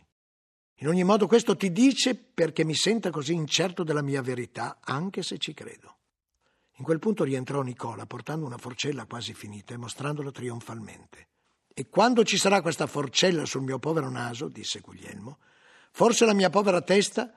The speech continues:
sarà ancora più ordinata." Venne un novizio a informarci che l'abate voleva vedere Guglielmo e lo attendeva in giardino. Il mio maestro fu costretto a rimandare i suoi esperimenti a più tardi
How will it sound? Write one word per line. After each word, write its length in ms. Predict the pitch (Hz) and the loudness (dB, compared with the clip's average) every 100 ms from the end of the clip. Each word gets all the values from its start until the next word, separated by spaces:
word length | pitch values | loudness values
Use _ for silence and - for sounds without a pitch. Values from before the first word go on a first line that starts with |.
| _ | _
sarà 260 | - 160 151 | -8 -2 -2
ancora 540 | 139 135 - 247 240 | -2 -6 2 2 2
più 160 | 190 185 | 2 -2
ordinata." 640 | 170 151 117 - - - _ _ _ _ _ _ _ _ - | 0 -4 -8 -16 -20 -20 _ _ _ _ _ _ _ _ -4
Venne 260 | 165 185 | 2 2
un 80 | 143 | 2
novizio 380 | 135 131 120 120 | -2 -4 -6 -8
a 20 | |
informarci 540 | 117 131 131 113 - | -8 -6 -6 -8 -10
che 100 | 117 | -8
l'abate 440 | 123 127 110 - 107 | -8 -6 -6 -8 -12
voleva 260 | 117 127 | -8 -6
vedere 320 | 127 123 143 131 | -6 -6 -6 -6
Guglielmo 560 | 117 113 117 123 135 _ _ _ | -8 -10 -8 -8 -10 _ _ _
e 100 | - | -6
lo 100 | 135 | -4
attendeva 440 | 135 135 135 139 143 | -2 -4 -2 -2 -2
in 80 | |
giardino. 580 | 123 113 110 95 - - _ _ _ _ _ _ _ | -4 -8 -10 -18 -20 -20 _ _ _ _ _ _ _
Il 100 | - | -2
mio 140 | 156 156 | 2 4
maestro 280 | 165 - | 4 2
fu 120 | 127 127 | -8 -10
costretto 380 | 120 147 143 | -6 -4 -4
a 20 | 127 | -4
rimandare 420 | 120 123 139 139 | -4 -4 -2 -2
i 40 | |
suoi 200 | - 127 | -4 -6
esperimenti 560 | 120 - 117 123 131 113 | -6 -8 -10 -8 -10 -10
a 60 | |
più 160 | - 98 | -14 -14
tardi 360 | 107 - 101 | -12 -12 -12